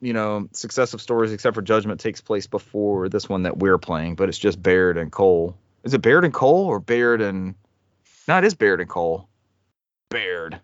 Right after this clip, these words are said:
Baird's insufferable in this one. He and Marcus just go back and forth, and that writing is, <laughs> oh, it's trash.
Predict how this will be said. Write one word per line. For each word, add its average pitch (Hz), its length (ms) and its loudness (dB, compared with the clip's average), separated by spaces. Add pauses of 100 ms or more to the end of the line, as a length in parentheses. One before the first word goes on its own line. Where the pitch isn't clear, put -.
(120)
Baird's 127 300 0
insufferable - 720 -12
in 78 100 -16
this - 180 -18
one. 80 300 -12
He 147 200 0
and 117 180 2
Marcus 107 360 0
just - 220 -12
go 107 100 -2
back 95 240 -6
and 95 100 -8
forth, 92 280 -6
and 90 140 -8
that 98 100 -4
writing 92 400 -4
is, - 280 -18 (200)
<laughs> - 200 -18
oh, - 220 -4 (840)
it's - 160 -14
trash. - 760 -4